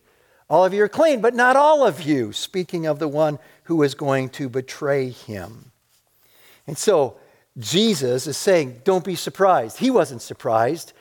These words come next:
And he has just said, "Look, i-, if it happens to me, the master, the teacher, it's gonna happen to you, the servant, the pupil. So expect it. In this world, you're gonna have trouble. I'm calling you to carry your cross,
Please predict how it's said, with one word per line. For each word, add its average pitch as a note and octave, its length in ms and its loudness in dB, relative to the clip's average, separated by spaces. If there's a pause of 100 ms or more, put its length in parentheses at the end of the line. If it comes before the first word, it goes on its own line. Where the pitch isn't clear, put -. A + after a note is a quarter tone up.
(260)
And F#3 260 2 (160)
he C4 120 0
has E3+ 140 2
just C4 320 -2
said, A#3+ 340 2
"Look, A3 360 2
i-, A#3 40 -2
if A3+ 300 0
it G#3 160 0
happens D4 500 0
to C4 260 2 (360)
me, C4 580 2
the F#3+ 380 -2
master, A#3+ 560 2
the G#3 120 2
teacher, B3 420 -2
it's - 200 -4
gonna B3 220 0
happen C#4 320 0
to C4+ 80 -6
you, C#4 140 0
the C#4+ 100 -4
servant, C#4 400 -2
the C4+ 80 -8
pupil. D4+ 540 0 (360)
So B3 240 0
expect - 560 -4
it. C3+ 240 -4 (260)
In A3 120 -2
this B3+ 180 -4
world, A#3+ 200 0
you're G#3 100 -10
gonna G#3+ 160 -4
have G3 180 -6
trouble. A3 440 -2 (200)
I'm F#3 120 -4
calling B3+ 300 -8
you A#3+ 80 -2
to A3 80 -2
carry A#3 320 -2
your F3 120 -6
cross, A#3+ 520 -4